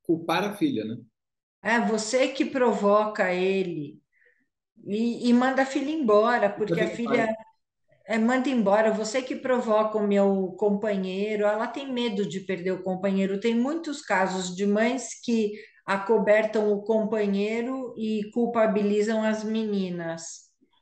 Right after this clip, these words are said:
Speaker 1: A senhora me disse lá atrás que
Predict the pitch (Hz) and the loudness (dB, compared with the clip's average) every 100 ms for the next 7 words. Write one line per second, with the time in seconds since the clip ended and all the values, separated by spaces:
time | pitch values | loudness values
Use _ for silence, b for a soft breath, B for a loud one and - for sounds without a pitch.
0 | _ _ _ _ - 190 214 214 - 170 | _ _ _ _ -2 2 4 4 2 2
1 | 175 180 175 196 196 214 214 214 202 208 | 2 2 2 2 4 4 4 -2 0 0
2 | 240 240 | 0 -2